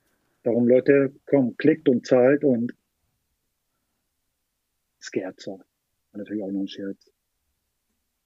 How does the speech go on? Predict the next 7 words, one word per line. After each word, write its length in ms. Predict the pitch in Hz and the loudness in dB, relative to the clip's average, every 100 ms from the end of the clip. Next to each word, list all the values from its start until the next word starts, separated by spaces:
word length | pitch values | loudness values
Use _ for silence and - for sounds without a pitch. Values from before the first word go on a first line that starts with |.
| _ _ | _ _
Weiterhin 360 | 120 120 123 110 | -4 0 0 0
kostenfrei. 800 | - 120 - 117 113 113 110 110 _ _ _ _ _ _ _ _ _ _ _ _ _ | -2 -2 -4 -10 -4 -4 -4 -8 _ _ _ _ _ _ _ _ _ _ _ _ _
Eigentlich 220 | - 120 113 | -8 -4 -2
müssten 240 | 123 117 | -2 0
wir 140 | 117 | 2
bezahlen. 580 | 120 110 117 104 104 104 | 2 -2 -4 -4 -6 -8
<laughs> 40 | _ | _